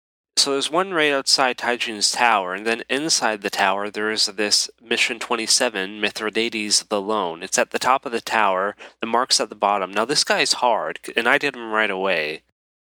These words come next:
He's another Undying Seath, and he hits with so many ailments,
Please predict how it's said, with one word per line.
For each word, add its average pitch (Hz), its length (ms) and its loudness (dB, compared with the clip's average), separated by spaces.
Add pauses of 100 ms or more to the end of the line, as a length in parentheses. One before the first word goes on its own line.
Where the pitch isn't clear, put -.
(320)
He's 143 160 0
another 156 440 2
Undying 107 640 -2
Seath, 110 580 0 (400)
and 104 280 0
he 120 320 -2
hits 127 300 0
with 117 120 2
so 139 180 2
many 156 240 -6 (100)
ailments, 101 640 0